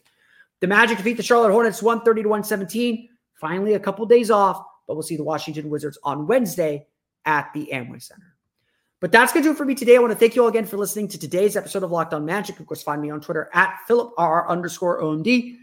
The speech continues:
Subscribe to the podcast on Apple Podcasts, Stitcher, TuneIn, Himalaya, Google Play, Spotify, Odyssey, and all the places on podcasts to your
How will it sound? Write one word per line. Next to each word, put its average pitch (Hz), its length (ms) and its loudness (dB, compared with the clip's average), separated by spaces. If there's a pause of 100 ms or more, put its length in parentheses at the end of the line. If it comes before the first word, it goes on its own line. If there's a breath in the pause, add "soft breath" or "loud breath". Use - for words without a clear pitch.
(200 loud breath)
Subscribe 247 320 0
to 214 60 -2
the 170 60 -4
podcast 202 320 0
on 190 100 -4
Apple 160 60 -12
Podcasts, 165 300 -4
Stitcher, 165 320 -12
TuneIn, 165 140 -4
Himalaya, 196 240 -4
Google 165 220 -10
Play, 160 140 -4
Spotify, 151 180 -6
Odyssey, 156 320 -2
and 151 100 -6
all 196 180 2
the 202 80 -8
places 190 180 -6
on 156 120 -6
podcasts 147 340 -6
to 143 80 -10
your 175 380 4